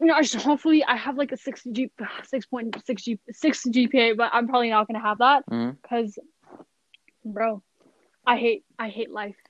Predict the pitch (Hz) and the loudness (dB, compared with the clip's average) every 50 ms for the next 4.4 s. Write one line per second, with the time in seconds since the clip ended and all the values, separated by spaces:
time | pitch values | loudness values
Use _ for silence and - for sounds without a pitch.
0 | _ _ _ _ _ _ _ - 277 277 285 294 285 269 - - 302 311 311 294 | _ _ _ _ _ _ _ -6 -4 -2 0 2 0 2 2 2 0 2 2 0
1 | 320 294 311 311 311 294 - - - 330 349 349 359 359 311 320 320 302 - - | -2 -2 -4 -6 -8 -10 -10 -8 -8 -6 -6 -6 -6 -6 -6 -8 -8 -10 -10 -10
2 | 330 330 339 320 - - 302 285 269 277 294 311 320 302 - - 269 285 294 269 | -8 -8 -8 -8 -8 -8 -8 -8 -6 -6 -6 -6 -6 -8 -10 -8 -6 -6 -6 -6
3 | - - - 269 262 240 202 196 _ _ _ _ - 233 247 247 240 240 233 233 | -8 -8 -6 -6 -6 -6 -6 -8 _ _ _ _ 2 4 4 6 4 4 2 0
4 | 226 226 262 233 240 240 254 302 339 | 0 0 0 4 4 4 4 4 2